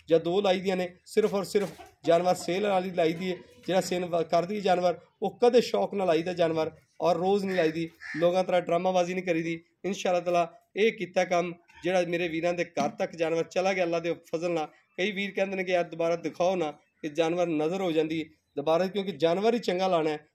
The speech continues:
ਲੋਕਾਂ ਤਰ੍ਹਾਂ ਇਹ ਜਿਹਾ ਨਹੀਂ ਲਾਣਾ ਕਿ ਜਨਾਬ ਅਲੀ, ਮ, ਵਿੱਚ video ਤੇ ਲੱਗਦੀ ਜਨਾਬ ਅਲੀ ਗਾਂ ਹੋਵੇ, ਘਰ ਜਾ ਕੇ ਬੱਕਰੀ ਹੋਵੇ। ਅੱਲਾ ਦੇ ਹੁਕਮ ਨਾਲ ਪੂਰੀ ਵੱਡੀ ਗਾਂ, ਜੱਡੀ ਗਾਂ ਜਿਹਨੂੰ ਕਹਿੰਦੇ ਨੇ, ਪੂਰੇ ਖਲਾਰਾਂ ਵਾਲੀ, ਪੂਰੇ ਗੇਅਰ ਵਾਲੀ ਗਾਂ ਹੈ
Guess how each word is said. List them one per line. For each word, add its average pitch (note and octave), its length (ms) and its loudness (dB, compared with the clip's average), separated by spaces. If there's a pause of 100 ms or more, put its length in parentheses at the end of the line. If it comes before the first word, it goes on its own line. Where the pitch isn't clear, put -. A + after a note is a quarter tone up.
(160)
ਲੋਕਾਂ F3+ 320 0
ਤਰ੍ਹਾਂ F#3+ 200 0
ਇਹ F#3+ 100 0
ਜਿਹਾ F#3+ 120 2
ਨਹੀਂ F#3+ 120 -4
ਲਾਣਾ E3 300 2
ਕਿ - 360 -12
ਜਨਾਬ E3 360 2
ਅਲੀ, F3 240 -2 (440)
ਮ, C#3 340 -8 (140)
ਵਿੱਚ E3 240 0
video G3 280 2
ਤੇ E3+ 220 0 (280)
ਲੱਗਦੀ E3 420 2
ਜਨਾਬ F3 320 2
ਅਲੀ F3 200 -2
ਗਾਂ E3+ 200 6
ਹੋਵੇ, E3+ 200 2
ਘਰ D#3+ 440 0
ਜਾ F3 180 2
ਕੇ E3+ 120 0
ਬੱਕਰੀ F#3+ 380 -4
ਹੋਵੇ। D#3+ 220 0 (260)
ਅੱਲਾ F#3 180 2
ਦੇ F3+ 60 2
ਹੁਕਮ F3+ 140 -4
ਨਾਲ F#3 100 0 (120)
ਪੂਰੀ F#3+ 200 -2
ਵੱਡੀ D3+ 380 -4
ਗਾਂ, E3 180 2
ਜੱਡੀ E3 340 -4
ਗਾਂ F3 140 4
ਜਿਹਨੂੰ E3+ 200 -6
ਕਹਿੰਦੇ F3 300 2
ਨੇ, D#3+ 100 0 (300)
ਪੂਰੇ F3 200 0
ਖਲਾਰਾਂ E3+ 340 2
ਵਾਲੀ, F3+ 240 2 (280)
ਪੂਰੇ F3 300 0
ਗੇਅਰ A#3+ 180 8
ਵਾਲੀ G3+ 220 4
ਗਾਂ C#3+ 220 4
ਹੈ A2 60 -6